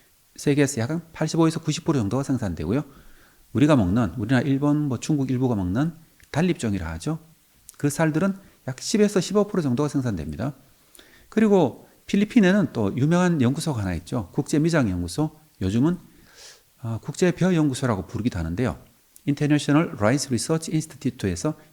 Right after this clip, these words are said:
일이라고 줄여서 부르기도 합니다. 우리나라와는 약간 인연이 많죠. 통일벼가 이제 일이에서 만들어진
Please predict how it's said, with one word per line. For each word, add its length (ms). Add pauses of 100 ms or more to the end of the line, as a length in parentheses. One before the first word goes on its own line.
일이라고 500
줄여서 300
부르기도 280
합니다. 320 (440)
우리나라와는 520
약간 280
인연이 180
많죠. 560 (480)
통일벼가 680
이제 260
일이에서 360
만들어진 580